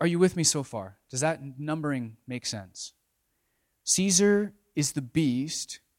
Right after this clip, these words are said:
He is totally imperfect. He, he is mega falsely divine.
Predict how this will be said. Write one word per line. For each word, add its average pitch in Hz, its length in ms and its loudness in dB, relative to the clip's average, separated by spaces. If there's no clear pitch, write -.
He 175 180 -2
is 151 220 -2
totally 214 880 6
imperfect. 143 920 -2
He, 170 200 -2
he 170 200 2
is 151 220 4
mega 180 840 6
falsely 165 920 2
divine. 117 640 -4